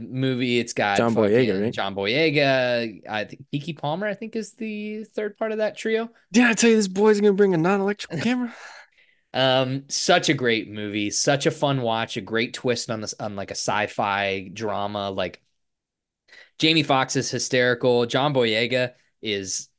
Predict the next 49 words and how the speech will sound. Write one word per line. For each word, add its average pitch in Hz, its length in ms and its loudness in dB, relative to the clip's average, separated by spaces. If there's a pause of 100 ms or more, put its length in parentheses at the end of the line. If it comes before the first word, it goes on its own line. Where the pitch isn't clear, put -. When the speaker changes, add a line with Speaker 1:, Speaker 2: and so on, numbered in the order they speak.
(480)
Speaker 1:
showing 135 380 2
his 139 140 2
star 165 260 2
power. 135 460 -2
I 117 80 -6
still 127 220 -6
think 123 180 -6
that 123 160 -2
guy's 123 180 0
got 123 280 -2
it. 107 200 -4
I 107 140 -6
Speaker 2:
They 104 60 -10
Speaker 1:
just, 104 200 -4
Speaker 2:
fucked 87 160 -4
Speaker 1:
you 113 60 -8
know, 101 140 -8
Speaker 2:
him. - 180 -14
They 113 100 0
fucked 104 300 -4
him 76 100 -14
so 85 240 -4
bad. 73 320 -8 (160)
Speaker 1:
they 110 140 -2
did 104 180 -4
fuck 95 220 -8
him 92 80 -14
bad, 85 240 -6
and 98 120 -12
he 143 120 -2
needs 151 180 2
Speaker 2:
He 131 80 6
Speaker 1:
more 123 80 2
Speaker 2:
should, 123 100 4
he 98 40 -2
Speaker 1:
roles. 92 300 -2
Speaker 2:
should, - 120 -8
Speaker 1:
Give 120 120 -4
him 123 80 -4
more 113 180 0
Speaker 2:
he 95 60 -2
should, 87 100 -2
Speaker 1:
roles. - 260 -10 (140)
Speaker 2:
yeah, 85 240 -8
get, - 280 -2
let 160 260 2
him 180 240 4
be 147 160 2
Kang. - 340 -8